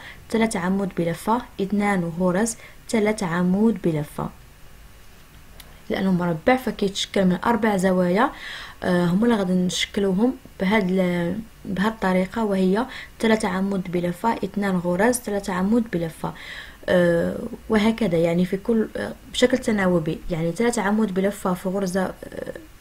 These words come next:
فقط ثلاث عمود بلفة في مكان واحد، في فراغ واحد، في الفراغ الموالي ثلاث عمود بلفة، اثنان غرز، ثلاث عمود بلفة، في الغ-، في الفراغ الموالي ثلاث عمود بلفة فقط، وهكذا،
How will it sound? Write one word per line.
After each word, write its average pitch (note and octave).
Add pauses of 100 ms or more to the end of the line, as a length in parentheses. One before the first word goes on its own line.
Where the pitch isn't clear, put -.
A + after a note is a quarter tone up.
(100)
فقط G3 (420)
ثلاث F#3+
عمود F3+
بلفة E3
في F3+
مكان F3+
واحد، E3
في G#3
فراغ F3+
واحد، E3 (340)
في A3
الفراغ G#3+
الموالي F#3
ثلاث A3+
عمود G#3
بلفة، F#3+
اثنان F#3+
غرز، G3
ثلاث G#3
عمود F#3+
بلفة، E3 (460)
في -
الغ-، F#3
في -
الفراغ G3+
الموالي F3+ (320)
ثلاث A3
عمود G3
بلفة F#3
فقط، - (100)
وهكذا، F#3+